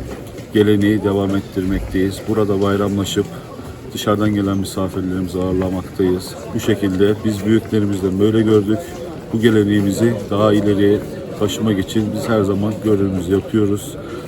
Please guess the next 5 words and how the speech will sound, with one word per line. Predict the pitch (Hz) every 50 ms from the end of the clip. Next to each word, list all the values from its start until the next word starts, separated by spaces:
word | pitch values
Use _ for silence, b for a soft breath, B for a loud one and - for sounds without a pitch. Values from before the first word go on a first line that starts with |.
| B -
Ve | 107 110 107 107 101 98
bayramlaşmalarımız, | 107 110 110 107 110 107 113 113 113 110 - 104 107 107 107 104 107 107 107 - - -
birbirlerimizle | 117 117 104 104 107 104 104 107 107 104 101 98 92 104
kaynaşmamız, | 95 - 107 107 104 104 104 104 - 104 101 98 95 - - - - - -
küçüklerimiz, | - - - - - 113 110 101 98 101